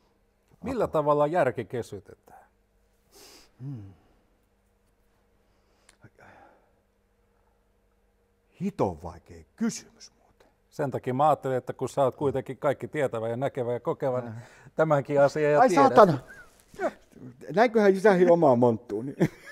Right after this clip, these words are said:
Speaker 2: <laughs>
Speaker 1: Kerro vaan, miten se kävi omalla kohdalla.
Speaker 2: Joo. Äh. Kyllä se on ollut sillä lailla niin, että ne kaikkein suurimmat vastoinkäymiset ja tuskat,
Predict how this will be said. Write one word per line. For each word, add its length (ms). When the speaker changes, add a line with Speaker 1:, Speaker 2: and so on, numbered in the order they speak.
Speaker 2:
<laughs> 800
Speaker 1:
Kerro 240
vaan, 160
miten 200
se 120
kävi 240
omalla 340
kohdalla. 280
Speaker 2:
Joo. 340
Äh. 220
Kyllä 140
se 80
on 100
ollut 180
sillä 220
lailla 140
niin, 120
että 140
ne 80
kaikkein 380
suurimmat 480
vastoinkäymiset 720
ja 80
tuskat, 540